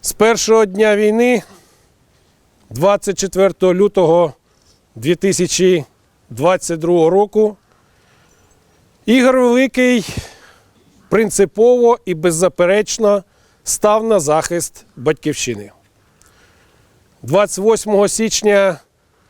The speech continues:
дві тисячі двадцять четвертого року під час виконання бойового завдання,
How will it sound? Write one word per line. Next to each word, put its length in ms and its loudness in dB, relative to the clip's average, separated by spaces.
дві 120 0
тисячі 460 0
двадцять 500 -2
четвертого 600 0
року 420 0
під 160 -2
час 240 2
виконання 800 0
бойового 640 2
завдання, 760 0